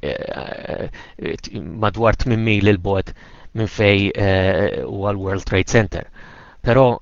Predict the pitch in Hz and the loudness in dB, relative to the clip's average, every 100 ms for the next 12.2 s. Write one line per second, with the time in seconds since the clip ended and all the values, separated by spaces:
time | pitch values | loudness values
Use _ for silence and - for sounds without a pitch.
0 | - 107 120 113 95 - 127 117 - - | -4 0 4 4 4 4 4 4 -2 -14
1 | - 104 104 101 - - - - - - | -6 -2 -2 -2 -6 -8 -12 -18 -18 -2
2 | 127 120 127 110 - 95 92 92 - 117 | 0 4 4 4 4 2 2 0 0 2
3 | 104 - - - - - 123 110 113 101 | 2 0 -10 -20 -18 2 4 4 4 2
4 | - - - - 127 110 113 117 107 98 | 2 -8 -14 0 2 2 -2 2 2 2
5 | 107 123 104 98 98 95 104 104 98 98 | -2 -2 0 2 2 0 -4 -4 -2 -4
6 | 95 - - - - - - - 101 98 | -6 -10 -20 -20 -20 -20 -16 -2 0 2
7 | 113 101 104 101 - 95 90 87 - - | 2 2 0 -2 -4 -2 0 -2 -4 -4
8 | 101 98 92 - 95 107 101 90 95 - | -2 -2 -2 0 -2 0 -2 -2 -4 -4
9 | 87 87 - 98 92 87 - 98 - 101 | -8 -8 -8 -6 -6 -8 -10 -10 -6 -4
10 | 98 95 90 87 113 95 - 120 - - | -2 -2 -4 -6 -4 -4 -2 -4 -6 -14
11 | - - - - - 127 120 117 113 113 | -20 -20 -20 -20 -6 -2 0 2 4 4
12 | 110 104 | 4 0